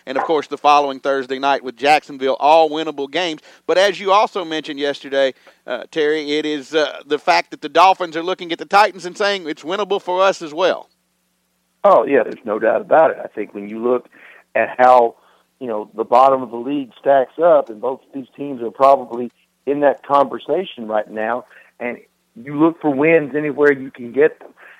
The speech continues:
Speaker 2: And the Miami Dolphins have struggled this year, and that's no secret. Their only win was in overtime against the winless Browns.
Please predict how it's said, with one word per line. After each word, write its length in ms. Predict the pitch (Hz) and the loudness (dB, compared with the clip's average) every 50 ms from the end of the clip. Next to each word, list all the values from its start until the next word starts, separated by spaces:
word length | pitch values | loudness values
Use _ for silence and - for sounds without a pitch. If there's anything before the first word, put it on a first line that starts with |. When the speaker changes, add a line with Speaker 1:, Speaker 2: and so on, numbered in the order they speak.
| _ - | _ -8
Speaker 2:
And 340 | - 107 107 104 107 104 - _ - - - _ _ - | -8 -6 -6 -6 -6 -8 -10 _ -18 -20 -20 _ _ -12
the 80 | 107 | -4
Miami 360 | 107 110 113 120 123 127 127 | 0 2 4 4 4 4 4
Dolphins 480 | 113 127 127 131 143 139 143 147 131 - | 4 4 6 6 4 2 0 -6 -12 -12
have 80 | 131 117 - - | -12 -14 -14 -14
struggled 400 | _ 139 139 147 147 147 151 139 | _ -2 0 0 0 -2 -8 -10
this 140 | 135 151 151 - - | -10 -12 -12 -12 -12
year, 300 | 143 147 160 170 156 123 | -10 -8 -6 -6 -6 -8
and 120 | 101 92 | -10 -10
that's 240 | - 107 110 - - | -10 -10 -10 -8 -8
no 200 | 113 120 123 120 - - | -8 -8 -8 -8 -10 -10
secret. 320 | 139 143 - 156 147 - | -10 -10 -8 -10 -10 -4
Their 120 | 117 104 | -4 -2
only 220 | 107 117 120 120 120 | -2 -2 -4 -4 -4
win 300 | 117 131 135 135 139 127 | -4 -4 -4 -4 -4 -4
was 160 | 123 117 117 | -6 -6 -4
in 80 | 117 117 | -2 0
overtime 580 | 127 139 135 123 - - 131 135 135 135 127 | 2 2 0 -2 -4 -2 0 0 0 0 -2
against 260 | 123 127 127 120 _ - | -4 -10 -10 -12 _ -16
the 80 | 117 113 | -14 -8
winless 300 | 123 131 127 127 117 110 - _ - | -6 -6 -4 -6 -8 -12 -14 _ 0
Browns. 400 | 123 131 135 143 147 160 165 160 | 2 4 4 4 4 2 0 -4